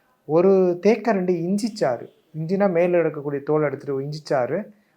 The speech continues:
அதோட ரெண்டு தேக்கரண்டி, ஆ, பெருங்காயம், அதோட வந்து ஒரு, ஒரு தேக்கரண்டி வந்து, ஆ, தேன்,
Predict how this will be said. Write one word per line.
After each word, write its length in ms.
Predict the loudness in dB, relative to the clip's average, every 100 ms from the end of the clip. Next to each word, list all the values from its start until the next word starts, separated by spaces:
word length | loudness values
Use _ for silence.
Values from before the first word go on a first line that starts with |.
| -6
அதோட 200 | 0 2
ரெண்டு 360 | 2 0 0 0
தேக்கரண்டி, 760 | 0 0 -2 -2 -6 -8 -12 _ _ _ _ -4
ஆ, 320 | -2 0 -2 2
பெருங்காயம், 760 | 6 6 8 6 6 2 -2 -6 _ _ _ -2
அதோட 240 | 4 4 4
வந்து 320 | 4 2 2
ஒரு, 180 | 2 2
ஒரு 220 | 2 2
தேக்கரண்டி 500 | 0 2 0 -2 -4
வந்து, 600 | -6 -4 -2 -2 -2 -8 -12 -12
ஆ, 20 | -8 -8 -10 -14 -10 -2
தேன், 380 | 0 -2 -10